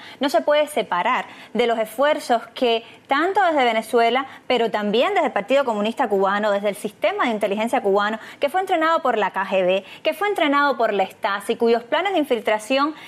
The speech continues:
en América Latina tienen no veinte, tienen cuarenta años, tienen cincuenta años, que tenían relaciones con la farc desde finales de los cincuenta y que ahora están cosechando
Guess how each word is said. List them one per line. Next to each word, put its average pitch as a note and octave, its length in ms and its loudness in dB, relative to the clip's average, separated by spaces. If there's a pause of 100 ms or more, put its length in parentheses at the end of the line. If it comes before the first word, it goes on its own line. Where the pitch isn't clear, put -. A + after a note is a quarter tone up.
(120)
en B3+ 220 0
América C#4+ 400 0
Latina A#3+ 560 0
tienen D#4+ 340 0 (240)
no F4+ 240 2
veinte, B3 460 0 (160)
tienen F4+ 260 0
cuarenta C#4 760 0
años, G3 240 -4
tienen D#4+ 220 -2
cincuenta B3 800 -2
años, G3 200 -2
que A#3+ 80 -2
tenían E4 280 0
relaciones D#4+ 400 0
con A#3+ 200 0
la G#3 140 -2
farc C#4 320 -2 (320)
desde F4+ 320 0
finales E4 680 2 (240)
de B3 200 0
los A#3 380 0
cincuenta A3+ 640 0
y G#3+ 60 0
que A3 140 0
ahora E4 240 0
están C#4+ 400 0 (160)
cosechando C4 1160 0